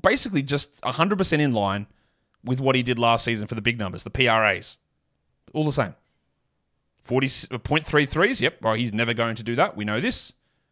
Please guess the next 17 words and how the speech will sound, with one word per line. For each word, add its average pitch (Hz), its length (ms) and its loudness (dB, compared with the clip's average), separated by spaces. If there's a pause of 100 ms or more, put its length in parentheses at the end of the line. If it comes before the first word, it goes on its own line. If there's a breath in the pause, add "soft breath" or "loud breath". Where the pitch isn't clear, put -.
(260)
But 110 140 -10
point 139 220 -2
eight 123 140 2
steals, 110 280 -2
there 107 100 -2
you 104 80 -2
go. 98 180 -4 (560)
Oh, 120 280 4
is 113 80 0
that 123 100 0
another 135 220 2
steals 131 340 2
guy? 117 180 2
Oh, 120 420 0
wow, 110 420 -2
okay. 104 240 -8 (420 soft breath)
Yeah. 110 220 -4